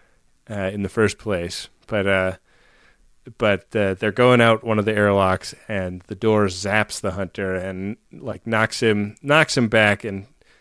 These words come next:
the chief even throws a punch and knocks the guy unconscious. And he and Tosk are, like, racing through the station, running away. And the hunter <laughs> has one of those, has one of those great scenes where he, like, he, like, gets up off the ground and, like, shakes it out a little bit, and he's,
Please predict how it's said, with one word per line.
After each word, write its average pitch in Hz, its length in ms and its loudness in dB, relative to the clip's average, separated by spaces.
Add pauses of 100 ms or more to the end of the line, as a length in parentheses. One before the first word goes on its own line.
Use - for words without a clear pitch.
(140)
the 110 80 -16
chief - 340 -4
even 110 280 -2
throws 110 320 2
a 107 40 -2
punch 104 380 -2
and 104 80 -4
knocks 101 240 -2
the 110 120 -6
guy 98 200 2
unconscious. 95 640 -6
And 98 100 -16
he 127 100 0
and 110 280 -2
Tosk 104 440 -4
are, 95 120 -8
like, 92 200 -6
racing 110 520 2
through 110 180 -8
the 101 100 -6
station, 98 680 -2 (480)
running 101 300 0
away. 95 400 0
And 98 180 -6 (460)
the 127 100 -4
hunter 151 440 0 (540)
<laughs> - 540 -18
has 117 220 -2
one 117 140 2
of 110 80 4
those, 107 340 2 (360)
has 113 200 -6
one 117 80 2
of 113 100 2
those 104 160 0
great 104 420 0 (260)
scenes 101 440 0
where 101 140 0
he, 107 120 0
like, 98 240 0 (280)
he, 110 220 -4
like, 98 180 -2
gets 113 240 0
up 104 140 0
off 104 220 2
the 107 80 0
ground 101 240 2
and, 95 100 0
like, 90 120 -14
shakes - 380 -2
it 104 80 0
out 101 180 -2
a 104 40 -2
little 104 220 -2
bit, 104 180 -2
and 98 80 -10
he's, 92 200 -16